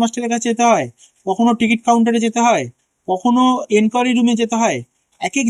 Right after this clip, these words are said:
জায়গায় এক এক রকম সিস্টেম, তাই জন্য একটু আপনাকে জিজ্ঞাসা করে নিতে হবে। যাওয়ার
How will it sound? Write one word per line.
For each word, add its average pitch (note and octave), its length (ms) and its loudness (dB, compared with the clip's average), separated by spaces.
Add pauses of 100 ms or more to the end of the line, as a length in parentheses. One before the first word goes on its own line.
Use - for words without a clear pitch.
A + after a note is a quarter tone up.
জায়গায় C#4 260 2 (220)
এক - 100 -4
এক A#3+ 160 -4
রকম B3 180 -2
সিস্টেম, E3 420 -4 (500)
তাই F#3 140 2
জন্য A#3 200 2 (420)
একটু A3 240 -4 (100)
আপনাকে B3 340 -2 (480)
জিজ্ঞাসা A3+ 420 -2
করে G#3 200 2
নিতে E3+ 220 -4
হবে। B2+ 160 -2 (260)
যাওয়ার G#3 240 4